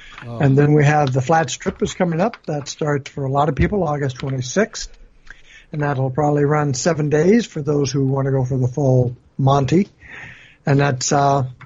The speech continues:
Speaker 2: shipwreck diving. It'll be a great time. That's up in Mackinac City area. Then you've got Duncan Bay when the weather's bad. And then if it's really bad, we've got the river to do a lot of good grubbing in.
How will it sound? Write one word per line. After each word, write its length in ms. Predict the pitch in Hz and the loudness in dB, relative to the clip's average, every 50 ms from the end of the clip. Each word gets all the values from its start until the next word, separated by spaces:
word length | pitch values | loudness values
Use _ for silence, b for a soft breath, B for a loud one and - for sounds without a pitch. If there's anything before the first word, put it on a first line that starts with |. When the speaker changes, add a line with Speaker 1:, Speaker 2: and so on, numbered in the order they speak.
| - _ - | -20 _ -10
Speaker 2:
shipwreck 420 | - - 180 147 - - 170 139 | -4 -2 0 2 2 2 0 0
diving. 520 | - 170 165 165 196 196 208 220 220 190 185 | 0 -2 0 0 0 -2 -2 -2 -4 -6 -8
It'll 140 | 175 151 143 | -12 -10 -8
be 440 | 135 143 143 143 139 139 135 127 127 - _ _ _ - - _ | -4 -4 -2 -2 -2 -4 -6 -6 -8 -10 _ _ _ -20 -20 _
a 120 | - 127 120 | -10 -8 -8
great 440 | 113 117 120 120 139 180 233 - | -8 -6 -2 0 2 2 2 2
time. 280 | - 156 135 131 160 175 | 0 -2 -2 -2 -4 -4
That's 240 | 147 143 131 131 - | -4 -6 -6 -4 -6
up 160 | 156 131 - | -4 0 0
in 140 | 143 135 131 | 0 0 0
Mackinac 440 | 139 151 156 147 - 151 147 151 135 | -2 -2 -4 -4 -6 -8 -6 -8 -6
City 280 | - 165 156 160 202 170 | -6 -6 -4 -4 -4 -4
area. 400 | 151 143 135 139 151 175 190 196 _ _ _ _ B B B B B B B B B B B - | -4 -4 -4 -4 -4 -6 -6 -8 _ _ _ _ B B B B B B B B B B B -6
Then 260 | 156 151 143 143 143 | -4 -2 -2 -2 -2
you've 240 | 143 139 139 135 123 | -2 0 0 -2 -2
got 340 | 127 147 139 135 139 135 131 | 0 0 2 2 0 0 0
Duncan 380 | 139 160 160 139 - 165 151 | 0 0 0 0 0 0 2
Bay 240 | 135 156 165 175 185 | 2 2 4 4 2
when 220 | 180 156 156 147 139 | 2 0 -2 -2 -2
the 80 | 135 | -2
weather's 380 | 131 151 151 147 143 139 131 120 | -2 0 0 2 2 0 0 -2
bad. 440 | 117 147 160 175 185 196 202 185 180 - _ _ _ B B B B B B B B | -2 0 2 2 4 2 0 -2 -4 -12 _ _ _ B B B B B B B B
And 140 | 165 139 135 | -6 -4 -4
then 120 | 139 139 139 | -2 -2 -2
if 140 | 127 131 | -2 -2
it's 140 | 143 127 135 | -4 -4 -2
really 200 | 131 135 156 175 | 0 2 2 4
bad, 360 | 165 180 196 196 196 202 196 | 4 4 4 4 4 2 2
we've 240 | 170 156 143 135 120 | 0 -2 -4 -2 -2
got 260 | 135 147 151 147 127 | -2 -2 -2 -2 -4
the 80 | - 139 | -4 -2
river 320 | 127 151 180 185 196 196 | 2 2 2 2 2 2
to 80 | 180 160 | 2 2
do 220 | 139 170 165 156 | 2 4 4 4
a 40 | 143 131 | 2 0
lot 380 | 123 123 120 127 147 170 190 190 | -2 -4 -4 0 2 2 4 4
of 80 | 170 | 2
good 200 | 156 180 165 147 | 2 0 0 0
grubbing 340 | 139 156 156 143 131 135 127 | -2 -2 -2 -2 -2 -4 -6
in. 260 | 131 127 120 131 127 | -8 -10 -10 -12 -16